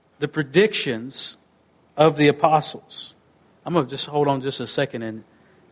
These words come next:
Miss Sue, is it, is it still giving us trouble? Okay.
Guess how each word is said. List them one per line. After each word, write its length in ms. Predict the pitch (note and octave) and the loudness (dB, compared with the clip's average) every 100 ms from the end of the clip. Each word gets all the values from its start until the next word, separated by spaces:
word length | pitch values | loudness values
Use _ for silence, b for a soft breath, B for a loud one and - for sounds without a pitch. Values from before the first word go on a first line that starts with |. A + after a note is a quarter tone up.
| _ | _
Miss 160 | D#3 D#3+ | -2 0
Sue, 320 | - E3+ D#3+ C#3 | 2 2 2 0
is 160 | D#3+ | 2
it, 140 | F#3 F3+ - | 0 0 -6
is 160 | C3+ | -4
it 100 | F3 | -4
still 220 | - E3+ | 0 0
giving 200 | D#3 E3 | 2 2
us 120 | D#3 - | 2 0
trouble? 360 | F3 D#3+ C#3+ - | -2 -2 -4 -8
Okay. 260 | C3+ B2 | -4 -2